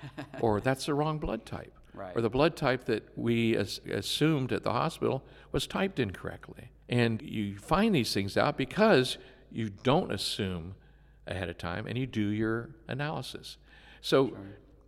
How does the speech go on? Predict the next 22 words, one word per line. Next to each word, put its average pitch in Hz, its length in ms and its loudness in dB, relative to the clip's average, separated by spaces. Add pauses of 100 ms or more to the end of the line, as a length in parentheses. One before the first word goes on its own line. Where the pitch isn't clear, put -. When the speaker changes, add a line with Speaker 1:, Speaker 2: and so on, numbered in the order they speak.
(140)
Speaker 2:
I 143 160 0
say 123 320 4
that 110 240 2
those 139 500 2 (160)
things 117 320 -4
that 104 120 -8
happen 104 400 -2
in 95 100 -6
your 92 120 -4
career 92 580 -8 (120)
where 104 220 -2
someone 147 480 2
is 98 220 -2 (260)
whispering 123 400 0
in 104 100 2
your 98 120 -2
ear 98 500 -6
or 98 260 2
even, 120 400 2 (500)
say, 104 460 2
a 92 340 -4
aefus 131 540 0